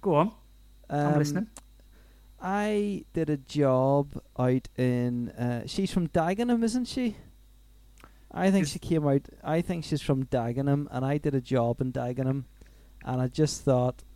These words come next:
Speaker 2: <laughs> when I was in Dagenham, I was like, "Stacey Solomon's from here." And sometimes when I'm walking around, uh, Boots, um, I remember seeing Stacey Solomon perfume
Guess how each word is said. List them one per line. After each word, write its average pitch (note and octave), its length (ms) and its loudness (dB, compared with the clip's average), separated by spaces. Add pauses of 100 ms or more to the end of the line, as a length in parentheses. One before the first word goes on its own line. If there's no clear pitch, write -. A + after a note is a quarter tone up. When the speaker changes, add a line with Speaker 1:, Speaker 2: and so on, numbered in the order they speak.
(640)
Speaker 2:
<laughs> - 1000 0
when D3+ 180 2
I C#3+ 60 6
was C3+ 200 6
in F3 200 4
Dagenham, C3+ 680 2
I B2+ 140 -2
was B2 180 2
like, B2 240 -2 (1040)
"Stacey - 440 -2
Solomon's D#3+ 520 0
from G3 180 0
here." F#3+ 300 0 (640)
And C3+ 180 0
sometimes E3 640 0
when C#3 120 2
I'm C3+ 180 0
walking C#3+ 440 2
around, A#2+ 720 2
uh, A2 460 -4 (320)
Boots, - 560 4 (1120)
um, B2 540 -4 (440)
I C3 120 0
remember C3+ 400 4
seeing C3 420 -2
Stacey C3+ 420 -4
Solomon A#2+ 460 -2
perfume C3+ 600 -2